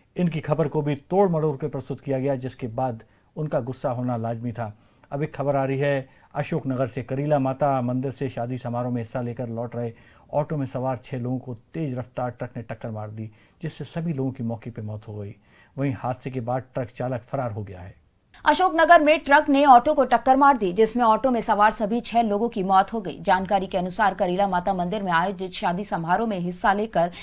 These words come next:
Speaker 2: तेजी गांव के छह लोग ऑटो से लौट रहे थे, तभी विदिशा रोड पर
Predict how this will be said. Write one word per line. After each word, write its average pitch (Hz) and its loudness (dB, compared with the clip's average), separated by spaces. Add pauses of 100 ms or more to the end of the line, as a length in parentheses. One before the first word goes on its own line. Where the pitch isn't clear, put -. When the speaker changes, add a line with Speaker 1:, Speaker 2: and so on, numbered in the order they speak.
(160)
Speaker 2:
तेजी 285 2
गांव 226 4
के 226 -2
छह 226 0
लोग 220 2
ऑटो 247 2 (260)
से 226 4
लौट 190 4
रहे 175 -2
थे, 165 -6
तभी 185 0
विदिशा 180 -2
रोड 196 -2
पर 180 4